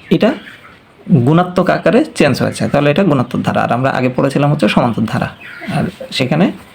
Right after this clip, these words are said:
সাধারণ অন্তর লিখেছিলাম। অন্তর মানে ডিফারেন্টের প্রথম অক্ষর ডি, আর এখানে অনুপাতের প্রথম অক্ষর আর দিয়ে দিলাম। ওকে, তাহলে আর সমান সমান যে কোনো পদ ভাগ তার আগের পদ। ওকে, তাহলে বত্রিশ ভাগ চৌষট্টি,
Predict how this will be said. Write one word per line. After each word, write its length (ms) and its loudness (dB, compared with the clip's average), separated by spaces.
সাধারণ 360 2
অন্তর 300 2
লিখেছিলাম। 360 -2
অন্তর 280 0
মানে 120 4
ডিফারেন্টের 540 0
প্রথম 260 0
অক্ষর 260 0
ডি, 100 0
আর 120 -2
এখানে 260 2
অনুপাতের 380 -2
প্রথম 220 -2
অক্ষর 180 -4
আর 160 -2
দিয়ে 160 0
দিলাম। 200 0
ওকে, 120 2
তাহলে 220 2
আর 80 2
সমান 200 4
সমান 260 2
যে 120 6
কোনো 140 4
পদ 140 4
ভাগ 200 2
তার 180 2
আগের 220 -2
পদ। 120 -2
ওকে, 140 4
তাহলে 240 4
বত্রিশ 440 2
ভাগ 160 2
চৌষট্টি, 320 0